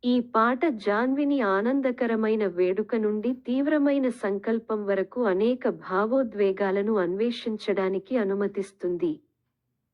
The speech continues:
నటిగా ఆమె బహుముఖ ప్రజ్ఞను ప్రదర్శిస్తుంది. ఎన్టీఆర్తో ఆమె కెమిస్ట్రీ సుస్పష్టంగా ఉంది.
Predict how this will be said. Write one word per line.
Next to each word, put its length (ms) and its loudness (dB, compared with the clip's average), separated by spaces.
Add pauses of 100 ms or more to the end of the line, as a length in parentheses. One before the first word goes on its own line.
(280)
నటిగా 540 2
ఆమె 420 2
బహుముఖ 540 -2 (100)
ప్రజ్ఞను 680 0
ప్రదర్శిస్తుంది. 1080 -4 (440)
ఎన్టీఆర్తో 1000 2
ఆమె 340 0
కెమిస్ట్రీ 680 -4
సుస్పష్టంగా 920 -2
ఉంది. 400 -2